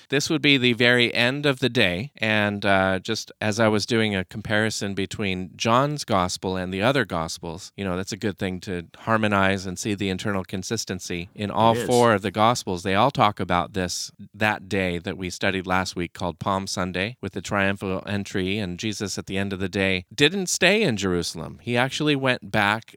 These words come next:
Speaker 1: to Bethany, according to the other gospel, Matthew twenty-one, verse seventeen.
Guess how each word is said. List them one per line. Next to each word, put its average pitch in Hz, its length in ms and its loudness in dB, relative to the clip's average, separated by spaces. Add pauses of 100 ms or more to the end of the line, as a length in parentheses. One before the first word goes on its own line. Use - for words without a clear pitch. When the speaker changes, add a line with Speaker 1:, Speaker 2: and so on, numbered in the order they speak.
Speaker 1:
to 107 400 -2 (140)
Bethany, 98 680 -2
according 104 480 0
to 101 520 0
the 104 160 -2
other 110 240 2
gospel, 92 500 0
Matthew 98 360 -2
twenty-one, 143 720 0
verse 117 240 0
seventeen. 104 680 -2